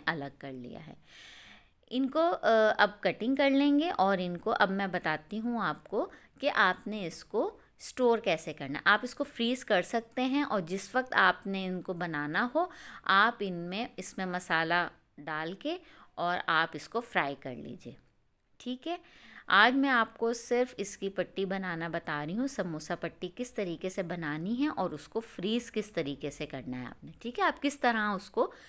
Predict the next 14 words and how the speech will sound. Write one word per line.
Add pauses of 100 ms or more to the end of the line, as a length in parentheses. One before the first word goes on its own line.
(320)
स्टोर
कर
सकते
हैं। (640)
ये
मैंने
चारों
तरफ
से
जो
एक्स्ट्रा
था (1400)
उसकी
मैंने